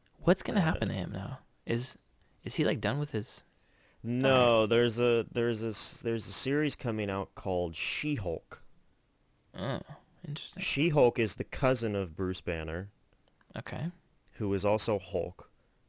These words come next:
Speaker 2: but she is always in her form. But she is completely conscious like a normal human. She just is, she is just Hulk-like in her features.
Speaker 1: Right.
Speaker 2: And she,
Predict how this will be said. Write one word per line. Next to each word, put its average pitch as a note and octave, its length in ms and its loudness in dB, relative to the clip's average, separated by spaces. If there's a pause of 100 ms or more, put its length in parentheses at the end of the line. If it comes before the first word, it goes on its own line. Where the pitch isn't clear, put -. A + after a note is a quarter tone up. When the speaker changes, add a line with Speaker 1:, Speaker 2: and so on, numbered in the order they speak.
Speaker 2:
but G2 160 -2
she - 540 -4
is F#2 180 -2
always G2 680 4
in F2+ 260 -4
her F2 220 -2
form. F2 680 -4 (1500)
But A2 100 2
she A#2 200 2
is G#2 120 2
completely G2+ 400 -2
conscious F#2 500 -2
like F#2 120 0
a F#2 40 -8
normal E2+ 260 -4
human. E2 360 -6
She F2+ 160 -8
just E2+ 240 -6 (100)
is, F2 360 -6 (300)
she G2 260 -6
is F2 140 -6
just F2 140 -8
Hulk-like F2 540 -8 (600)
in F2+ 80 -8
her E2+ 100 -8
features. - 680 -12
Speaker 1:
Right. - 640 -6 (600)
Speaker 2:
And G2+ 220 2
she, G#2+ 840 -2